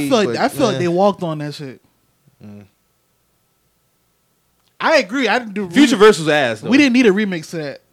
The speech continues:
Speaker 2: Future verse was whack. Like, that's just being real. You can say, if somebody said, "Oh, 'cause Drake wasn't on it." I didn't like, I didn't like What a Time to Be Alive, so it had nothing to do with Drake not being on the song. Like,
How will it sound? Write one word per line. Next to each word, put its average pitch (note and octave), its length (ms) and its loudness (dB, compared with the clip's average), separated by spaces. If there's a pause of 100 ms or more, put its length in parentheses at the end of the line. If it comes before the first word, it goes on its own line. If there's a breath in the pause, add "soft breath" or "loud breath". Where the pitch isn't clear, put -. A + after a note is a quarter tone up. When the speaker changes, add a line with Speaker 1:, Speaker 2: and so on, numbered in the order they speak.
(160)
Speaker 2:
Future C#3 260 -12
verse A2+ 200 -6
was G#2 220 -10
whack. F#2 300 -14 (380)
Like, G2+ 180 -8
that's G#2 180 -8
just G2+ 140 -18
being F#2 180 -16
real. F#2 280 -14 (120)
You A#2+ 60 -14
can B2 120 -10
say, A#2+ 260 -10
if A2 200 -14
somebody C3 280 -12
said, B2 220 -12
"Oh, B2+ 240 -6
'cause A#2+ 220 -10
Drake A#2+ 180 -10
wasn't B2+ 280 -10
on C#3+ 120 -10
it." D#3+ 160 -16 (520 soft breath)
I A#2+ 100 -10
didn't D3 180 -8
like, D#3 320 -2
I C3+ 140 -4
didn't D3+ 160 -6
like D3 160 -6
What D3 140 -4
a C#3+ 40 -6
Time D3+ 220 -6
to C#3+ 60 -6
Be C#3+ 120 -4
Alive, C#3 360 0
so B2+ 80 -8
it A#2 60 -8
had C3 160 -6
nothing D3 180 -6
to C#3+ 60 -8
do C#3+ 200 -2
with B2 320 -6
Drake C#3+ 220 -4
not C3+ 180 -8
being C3 140 -6
on B2 100 -8
the B2 80 -12
song. B2 320 -8
Like, G#2+ 240 -12